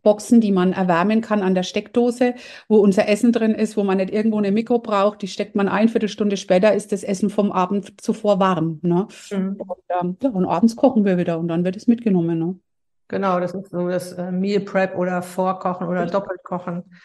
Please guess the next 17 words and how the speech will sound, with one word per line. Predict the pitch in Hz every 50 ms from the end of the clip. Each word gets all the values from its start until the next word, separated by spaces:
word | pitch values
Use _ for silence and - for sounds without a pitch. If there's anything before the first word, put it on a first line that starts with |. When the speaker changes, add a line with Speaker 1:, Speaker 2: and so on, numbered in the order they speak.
| _ _ _ _
Speaker 2:
Super. | - 185 170 180 202 247 277 302 320 311 - - 240 240 240 233 214 180 165 - - - - _
Was | 185 196 220 226 233
ich | 262 240 -
gar | - 220 220 269 302
nicht | 330 320 - -
weiß | 226 240 269 277 269 277
von | - 196 190 185
dir, | 180 185 202 220 - -
ob | 220 220
du | - 226
mal | 214 208 202 202 208 208 196
so | 190 196
ein | 190 190
richtiger | 208 247 247 240 262 220 208 196 -
Zuckerjunkie | - - 339 - 349 - 330 - 170 160 160 165 160 - -
warst. | - - - 180 - - - _ _ _ _ _ _ _ -
Speaker 1:
Phasenweise, | - - 208 226 247 220 190 165 160 170 170 - 247